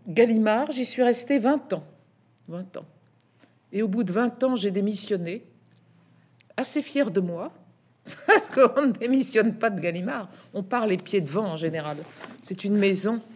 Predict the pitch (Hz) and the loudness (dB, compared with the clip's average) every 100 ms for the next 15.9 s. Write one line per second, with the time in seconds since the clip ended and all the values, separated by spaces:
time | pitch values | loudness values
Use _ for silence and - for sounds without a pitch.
0 | - - - 165 202 185 180 165 202 - | -20 -20 -14 -4 -2 0 0 -2 -4 -8
1 | 165 - 185 165 165 151 - - - _ | -12 -6 -2 -2 -4 -8 -10 -12 -16 _
2 | _ _ _ _ _ _ _ _ 226 233 | _ _ _ _ _ _ _ _ 2 4
3 | 240 - 180 170 160 160 113 - - 101 | 4 2 2 2 2 0 -4 -10 -16 -18
4 | 107 208 269 320 349 - 349 285 262 185 | -8 -4 -2 0 0 0 2 4 4 2
5 | 160 - - _ - 240 233 233 240 240 | -4 -8 -20 _ -4 -4 -2 0 0 0
6 | 233 180 160 160 165 165 - _ _ _ | -2 0 -2 -6 -10 -12 -18 _ _ _
7 | - - - - 240 233 247 247 320 320 | -20 -20 -20 -8 -6 -2 -2 0 -2 -4
8 | - 262 247 247 - 226 214 202 208 202 | 0 0 0 -2 -2 -4 -2 0 0 0
9 | - 175 - 175 185 202 214 - 196 202 | -6 -6 -8 -8 -6 -6 -8 -8 -6 -4
10 | 190 208 196 190 220 185 190 180 - 180 | -2 -2 -4 -4 -2 0 0 -2 -6 -8
11 | 175 - - - - - - _ - 240 | -10 -12 -20 -20 -20 -20 -20 _ -2 -2
12 | 247 - 294 294 240 220 214 247 220 240 | -2 -4 0 0 2 0 2 0 2 0
13 | 226 254 226 247 302 196 277 - - 233 | 0 0 2 2 0 0 -2 -2 2 2
14 | 311 302 190 196 190 - 247 202 214 196 | 4 2 0 -2 -4 0 0 2 0 2
15 | 226 214 175 185 165 - 226 381 403 | 2 0 -2 -4 -6 -6 -8 -8 -12